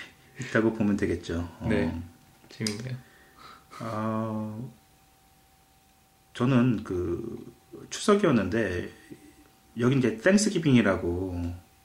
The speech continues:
Speaker 2: 네.
Speaker 1: 전 이제
Speaker 2: 한국의
Speaker 1: 송-,
Speaker 2: 추석과 같은 성격이죠, 사실.
Speaker 1: 예. 아, 추석 얘기하니까 저 이게 송편을 좋아하진 않지만 송편이 먹고는 싶어요. 예를 들어서 설날에는 떡국이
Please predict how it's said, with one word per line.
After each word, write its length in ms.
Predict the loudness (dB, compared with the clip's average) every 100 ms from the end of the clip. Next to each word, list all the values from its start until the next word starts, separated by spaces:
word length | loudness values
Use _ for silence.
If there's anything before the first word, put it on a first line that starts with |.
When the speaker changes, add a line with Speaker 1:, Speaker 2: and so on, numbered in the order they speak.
| _ -4
Speaker 2:
네. 320 | -2 -2 -10 -20 _ _ -2
Speaker 1:
전 100 | 4
이제 60 | 8
Speaker 2:
한국의 300 | 10 10 10
Speaker 1:
송-, 40 |
Speaker 2:
추석과 360 | 6 4 6 6
같은 300 | 4 4 6
성격이죠, 720 | 8 8 6 4 4 4 0
사실. 260 | 0 0 4
Speaker 1:
예. 500 | 6 8 6 4 0 -4 -12 -16 -20 _ -18 -6
아, 100 | -4
추석 320 | 0 8 8
얘기하니까 480 | 10 8 6 4 4
저 100 | 6
이게 300 | 6 6 2 -14 _
송편을 460 | 2 6 8 10 8
좋아하진 320 | 6 6 6
않지만 680 | 4 2 2 4 2 -2 -6 -14
송편이 400 | 4 6 10 8
먹고는 420 | 8 6 10 10
싶어요. 420 | 10 4 0 0 4
예를 240 | 6 8
들어서 460 | 8 6 6 2 0 -14 -20 _ _
설날에는 540 | 4 8 10 10 6 6
떡국이 560 | 4 4 4 2 -2